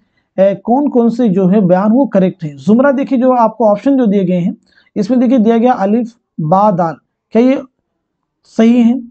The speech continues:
या फिर ये सही है या फिर ये सही है या फिर ये सही है। आप सभी को अच्छे से read कर लीजिए, carefully read करेंगे, जल्दबाजी नहीं करेंगे, फिर आप मुझे बताएंगे इस question का सही जवाब क्या हो जाएगा। I hope सब लोगों ने अच्छे से कर लिया होगा। अब मैं आपको बता देता हूँ, इस question का correct answer हो जाएगा आपका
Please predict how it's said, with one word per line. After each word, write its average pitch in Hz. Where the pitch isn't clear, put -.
या 208
फिर 233
ये 214
सही 226
है 233
या 208
फिर 202
ये 202
सही 220
है 220
या 190
फिर 185
ये 170
सही 135
है। -
आप 254
सभी 277
को 285
अच्छे 269
से 226
read 208
कर 240
लीजिए, 226
carefully 240
read 233
करेंगे, 262
जल्दबाजी 185
नहीं 240
करेंगे, 240
फिर 320
आप 277
मुझे 233
बताएंगे 214
इस 240
question 196
का 247
सही 226
जवाब 180
क्या 175
हो 190
जाएगा। 185
I 240
hope 311
सब 285
लोगों 269
ने 294
अच्छे 247
से 233
कर 226
लिया 233
होगा। 233
अब 196
मैं 226
आपको 233
बता 196
देता 202
हूँ, 262
इस 240
question 208
का 247
correct 185
answer 202
हो 208
जाएगा 185
आपका 202